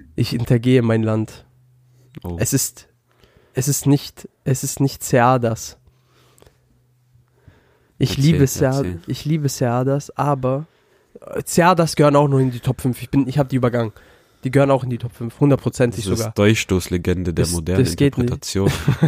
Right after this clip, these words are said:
Speaker 1: <laughs> Das geht nicht anders. Die Seadas gehören auch noch in die Top fünf. Aber das ist mein absolutes, abs-, absolutes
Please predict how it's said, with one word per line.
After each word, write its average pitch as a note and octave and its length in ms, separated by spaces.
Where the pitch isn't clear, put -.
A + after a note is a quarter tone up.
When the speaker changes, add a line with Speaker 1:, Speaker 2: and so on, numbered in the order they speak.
Speaker 1:
<laughs> C3+ 460
Das B2+ 120
geht C#3+ 180
nicht B2 120
anders. A#2+ 300
Die B2 140
Seadas C#3 420
gehören C3 200
auch C3+ 100
noch B2+ 120
in B2 120
die B2 80
Top - 160
fünf. B2+ 120
Aber B2 180
das D3 280
ist - 80
mein B2+ 120
absolutes, - 560
abs-, - 480
absolutes - 1400